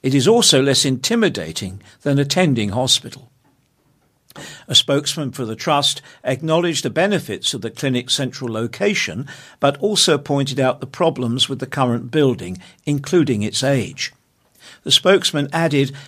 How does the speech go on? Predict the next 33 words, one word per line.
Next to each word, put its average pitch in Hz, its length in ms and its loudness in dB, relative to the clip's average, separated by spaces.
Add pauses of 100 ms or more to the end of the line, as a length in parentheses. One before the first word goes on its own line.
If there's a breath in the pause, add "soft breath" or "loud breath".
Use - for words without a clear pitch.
"We 127 140 2
have 131 160 2
no 175 180 6
plans 139 480 -2
to 135 100 -6
stop - 320 0
providing 123 640 0
any 196 260 2
of 202 100 -2
the - 80 -2
services 113 680 0 (260 loud breath)
currently 143 460 2
based 127 500 2
at 139 180 -6
Moore 110 200 -2
Street - 420 -4
Clinic." 104 500 -6 (600 loud breath)
However, 185 460 2 (260 loud breath)
the 147 140 2
environment 170 760 2
at 139 180 -4
Moore 156 220 -2
Street 123 440 -2
isn't 165 340 -2
ideal, 131 680 -2 (380 loud breath)
and 139 140 0
as 127 120 2
part 202 300 0
of 190 80 -2
our 147 200 6
long-term 160 640 2
estate 175 500 0
strategy, 120 680 -4